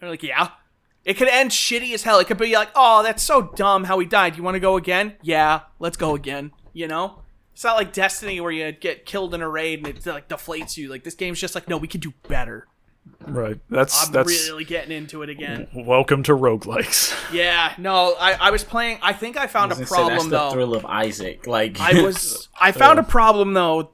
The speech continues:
Speaker 1: last night, 'cause I was trying to play it in co-op, and the other night I discovered that I really liked the engineer, and so I tried to play it again last night, and I kept getting, uh, Unity crashes. Like, Unity would just keep dying, and so I couldn't play, I could, it kept crashing me out of the game, like, in, like, ten or fifteen minutes.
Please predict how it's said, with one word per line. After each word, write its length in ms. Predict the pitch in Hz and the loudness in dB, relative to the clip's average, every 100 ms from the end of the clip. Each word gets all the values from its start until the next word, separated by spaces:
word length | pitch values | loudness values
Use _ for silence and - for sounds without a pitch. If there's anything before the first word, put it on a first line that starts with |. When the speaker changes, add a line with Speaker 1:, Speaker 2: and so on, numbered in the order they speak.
| - | -4
Speaker 1:
last 400 | 170 175 170 - | 0 0 -2 -4
night, 200 | 151 135 | -4 -4
'cause 120 | - | -2
I 40 | |
was 100 | 170 | -2
trying 260 | - 202 220 | 0 0 0
to 60 | 254 | 2
play 200 | 233 202 | 2 2
it 40 | |
in 60 | 165 | -2
co-op, 500 | - 165 151 110 - | -4 0 2 0 -2
and 180 | 175 175 | -6 -2
the 100 | 170 | 0
other 140 | 180 233 | 0 0
night 260 | 226 190 151 | 0 0 -2
I 60 | |
discovered 540 | 165 - - 185 208 196 | -4 -6 -4 -2 -2 -2
that 120 | 160 | -4
I 40 | |
really 280 | 151 170 175 | -4 -6 -4
liked 240 | 151 165 | -4 -6
the 120 | 170 156 | -8 -8
engineer, 560 | 151 147 127 175 208 _ _ _ _ | -8 -8 -8 -8 -8 _ _ _ _
and 120 | 170 160 | -10 -4
so 80 | |
I 80 | 180 | -4
tried 260 | 165 196 226 | 0 2 2
to 40 | |
play 200 | 254 247 220 | -2 -4 -4
it 40 | |
again 240 | 185 190 | -2 -4
last 360 | 170 156 165 - | -2 -2 -4 -6
night, 180 | 147 - | -8 -8
and 80 | 131 | -12
I 60 | |
kept 260 | 143 175 165 | -8 -8 -4
getting, 340 | 175 165 160 | -6 -6 -6
uh, 120 | 156 | -6
Unity 460 | 143 131 135 170 202 | -6 -8 -8 -8 -10
crashes. 600 | 185 220 214 - 254 254 | -4 -2 0 -2 -10 -8
Like, 160 | 156 - | -10 -8
Unity 340 | 175 196 190 | -6 -6 -6
would 120 | 156 143 | -8 -8
just 140 | 156 | -8
keep 180 | 110 110 | -8 -10
dying, 420 | 117 131 156 208 247 - - - - | -8 -6 -6 -8 -12 -20 -20 -20 -14
and 160 | - 165 | -8 -4
so 140 | 190 | 0
I 80 | 170 | 0
couldn't 300 | - 190 185 | 0 -4 -4
play, 320 | 160 180 151 - _ | 0 0 0 -8 _
I 80 | 160 | -8
could, 180 | - 185 | -4 -2
it 100 | 170 | -4
kept 200 | 165 190 | -4 -10
crashing 360 | - 196 185 196 | -4 -2 -2 -6
me 60 | |
out 160 | 185 170 | -6 -6
of 40 | |
the 80 | 151 | -8
game, 280 | 151 160 123 | -6 -6 -8
like, 240 | 127 123 - | -10 -12 -12
in, 280 | 151 143 | -12 -10
like, 200 | 139 139 | -10 -10
ten 160 | - 165 | -8 -8
or 60 | 151 | -8
fifteen 320 | 156 - 151 | -12 -14 -12
minutes. 360 | 147 120 - | -10 -10 -14